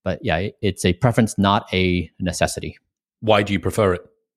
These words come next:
Speaker 1: Uh, because I would like to, I hope that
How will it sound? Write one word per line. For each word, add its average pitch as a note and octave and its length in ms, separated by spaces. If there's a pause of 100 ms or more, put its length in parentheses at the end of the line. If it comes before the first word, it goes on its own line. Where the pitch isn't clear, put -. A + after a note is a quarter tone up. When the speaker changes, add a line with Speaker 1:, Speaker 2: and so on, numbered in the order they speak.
(1600)
Speaker 1:
Uh, A2+ 180 (100)
because D3 400
I C#3+ 80
would D#3+ 220 (260)
like A2 840 (220)
to, A2 800 (3000)
I C#3+ 180
hope G#2+ 500 (1300)
that G2+ 300